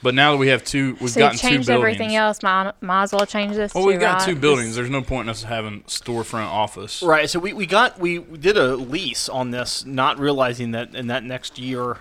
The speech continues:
Speaker 3: and a half we were gonna acquire
Speaker 1: Get two
Speaker 3: two
Speaker 1: buildings.
Speaker 3: Yeah.
Speaker 1: Right.
Speaker 3: So
Speaker 1: So the lease
Speaker 3: Makes
Speaker 1: is
Speaker 3: sense.
Speaker 1: running out. We're not renewing it, and we're gonna, in the,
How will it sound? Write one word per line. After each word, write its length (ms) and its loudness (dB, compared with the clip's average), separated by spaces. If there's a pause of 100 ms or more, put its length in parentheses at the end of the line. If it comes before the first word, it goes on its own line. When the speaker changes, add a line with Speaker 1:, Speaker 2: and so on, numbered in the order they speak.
Speaker 3:
and 80 -10
a 40 -10
half 360 -2
we 100 -4
were 140 -8
gonna 240 -10 (100)
acquire 280 0
Speaker 1:
Get 100 -6
two 140 2
Speaker 3:
two 40 0
Speaker 1:
buildings. 400 0
Speaker 3:
Yeah. 260 -4
Speaker 1:
Right. 220 -6 (160)
Speaker 3:
So 220 -6 (380)
Speaker 1:
So 200 0
the 60 -4
lease 200 4
Speaker 3:
Makes 100 0
Speaker 1:
is 40 -2
Speaker 3:
sense. 200 4
Speaker 1:
running 120 4
out. 280 4
We're 60 -4
not 160 2
renewing 380 -2
it, 300 -4
and 320 -2
we're 80 -4
gonna, 260 0 (360)
in 300 0
the, 220 -2